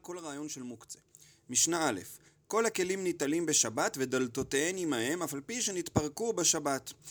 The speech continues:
שאינם דומים לדלתות הבית, לפי שאינן מן המוכן. כלומר,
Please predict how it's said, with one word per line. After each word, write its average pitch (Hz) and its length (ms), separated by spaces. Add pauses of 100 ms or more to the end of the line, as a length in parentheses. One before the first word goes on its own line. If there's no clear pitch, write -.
(160)
שאינם 135 500
דומים 202 340
לדלתות 160 500
הבית, 208 600
לפי 113 220
שאינן 131 360
מן 123 160
המוכן. 127 420 (440)
כלומר, 143 440